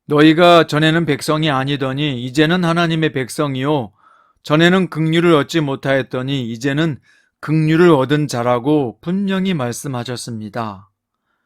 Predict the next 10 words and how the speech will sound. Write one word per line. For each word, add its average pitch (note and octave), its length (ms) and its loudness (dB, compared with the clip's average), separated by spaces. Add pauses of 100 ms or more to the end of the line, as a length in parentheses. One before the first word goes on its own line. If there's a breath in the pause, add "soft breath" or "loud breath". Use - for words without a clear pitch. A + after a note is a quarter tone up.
(460)
사랑하는 A#2 460 -8
성도 C3+ 320 -6
여러분, A#2 540 -4 (400)
이렇게 C#3 460 0
신기하게 F#3 720 -2
선택받고 D#3 880 -2 (380 soft breath)
인도받고 E3+ 760 4
구원받은 D3+ 680 2
사람이 C3 520 -4
바로 B2+ 640 -2